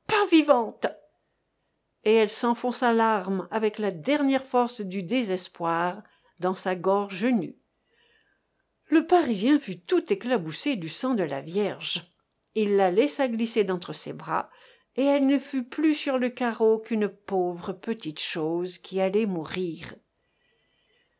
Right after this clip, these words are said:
Cette affreuse conclusion n'était certes point dans le programme d'Arigonde. Il se pencha avec une exclamation de rage sur ce corps palpitant qui agonisait.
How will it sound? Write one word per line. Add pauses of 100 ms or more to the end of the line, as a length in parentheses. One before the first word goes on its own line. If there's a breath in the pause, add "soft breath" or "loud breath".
(160)
Cette
affreuse
conclusion
n'était
certes
point
dans
le
programme
d'Arigonde. (720)
Il
se
pencha
avec
une
exclamation
de
rage (240 loud breath)
sur
ce
corps
palpitant
qui
agonisait.